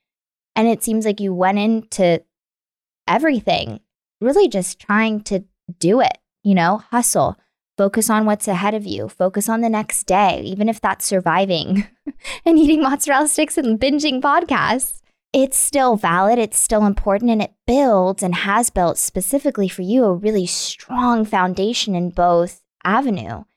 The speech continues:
in both your recovery and, and your business. Not to say that having a strong foundation doesn't allow for a little bit of a, a rocking in,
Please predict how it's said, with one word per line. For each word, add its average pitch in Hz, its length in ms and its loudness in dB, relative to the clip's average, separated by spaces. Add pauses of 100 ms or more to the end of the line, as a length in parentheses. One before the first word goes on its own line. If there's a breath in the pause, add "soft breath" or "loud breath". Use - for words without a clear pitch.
(120)
in 180 100 -2
both 175 240 0
your 160 80 -8
recovery 185 640 0
and, 185 200 -2 (140)
and 180 140 -2
your 196 80 0
business. 226 500 -4 (160)
Not 311 360 -2
to 233 120 -6
say 233 300 2
that 202 320 -2 (340)
having 214 320 2
a 196 60 -2
strong 180 340 0
foundation 185 560 -2
doesn't 180 240 -4
allow 165 300 0
for 175 160 -10
a 175 120 -4
little 170 200 -6
bit 175 180 -6
of 160 160 -6
a, 160 420 -4
a 175 140 -6
rocking 180 680 0
in, 170 180 -4